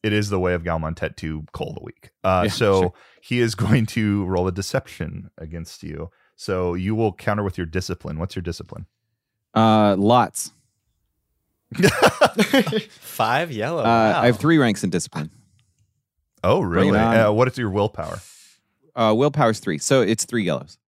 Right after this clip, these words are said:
Speaker 1: Three yellows. Okay,
Speaker 2: Yeah.
Speaker 1: so I'll be rolling against three reds, uh, when I try to lie to you.
Speaker 2: Boom.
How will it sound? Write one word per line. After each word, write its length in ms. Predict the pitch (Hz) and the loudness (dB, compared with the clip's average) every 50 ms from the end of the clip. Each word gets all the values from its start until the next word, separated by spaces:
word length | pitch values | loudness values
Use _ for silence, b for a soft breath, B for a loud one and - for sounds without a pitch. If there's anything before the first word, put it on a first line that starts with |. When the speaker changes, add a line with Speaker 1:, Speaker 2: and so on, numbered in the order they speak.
| _ _ _ _ _ _ _ _ _ _ _ _ | _ _ _ _ _ _ _ _ _ _ _ _
Speaker 1:
Three 180 | - - 117 104 | -6 -4 -2 0
yellows. 260 | 92 82 78 82 - | 0 -2 -4 -4 -6
Okay, 180 | 127 127 - - | -8 -6 -4 -6
Speaker 2:
Yeah. 60 | 67 | -4
Speaker 1:
so 100 | 117 117 | -2 0
I'll 80 | 113 117 | 0 0
be 140 | 123 135 123 | 0 0 0
rolling 280 | 113 113 113 110 104 | 0 0 0 0 -2
against 240 | 101 92 85 80 - | -4 -4 -6 -8 -12
three 200 | - - 120 113 | -10 -8 -6 -4
reds, 420 | 101 92 82 - 67 - - - - _ _ _ _ _ _ | -4 -4 -4 -6 -6 -10 -16 -20 -20 _ _ _ _ _ _
uh, 300 | - 82 80 82 80 80 78 | -2 0 2 2 0 0 -2
when 160 | 85 87 85 | -2 -4 -4
I 60 | 82 80 | -4 -4
try 160 | - 87 82 | -4 -6 -4
to 80 | 78 | -4
lie 200 | 76 78 78 78 | -4 -6 -6 -6
to 60 | 78 - | -8 -6
you. 60 | - | -4
Speaker 2:
Boom. 280 | 101 92 85 71 - | -2 -2 -2 -4 -8